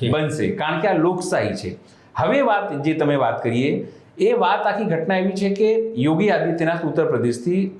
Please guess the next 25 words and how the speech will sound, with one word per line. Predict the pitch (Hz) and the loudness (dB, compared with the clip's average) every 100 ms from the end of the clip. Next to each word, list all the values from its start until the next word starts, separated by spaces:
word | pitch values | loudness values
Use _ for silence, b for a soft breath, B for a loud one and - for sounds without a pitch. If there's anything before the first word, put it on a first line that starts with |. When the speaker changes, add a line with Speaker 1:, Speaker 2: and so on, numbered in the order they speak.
| - | -2
Speaker 2:
મધ્યપ્રદેશ | 139 135 107 107 110 | 0 0 0 0 0
આવે | 151 156 117 | 0 0 -2
છે, | - | -2
Speaker 1:
હા. | 120 | 0
Speaker 2:
એટલા | 123 190 | 2 2
માટે | 185 214 | 0 0
એમને | 208 190 | 2 2
સ્ટાર | 185 - 170 170 | 0 -2 -4 -4
પ્રચારક | 170 - 120 123 | -6 -4 -2 0
બનાવવામાં | 113 107 110 127 156 | 0 0 0 0 0
આવે | 127 | -2
છે. | 104 95 95 B B B | -4 -8 -10 B B B
એ | 160 165 | -2 0
કહે | 175 208 226 | 0 2 0
છે, | 233 | 2
"બટેંગે | 226 - - 175 165 | 0 0 -2 0 0
તો | 165 | 0
કટેંગે." | 156 139 127 117 101 104 - | -2 0 0 0 -2 -6 -4
ચુના | 160 160 202 | 0 2 2
આયોગ, | 226 151 143 147 | 0 0 -2 -2
જે | 143 | -2
ઇલેક્શન | 143 131 - 190 | -2 -2 0 0
કમિશન | 190 147 123 120 110 | 0 0 0 -2 -4
છે | 110 | 0
આપણો, | 104 - 117 151 - | -2 0 -2 -2 -4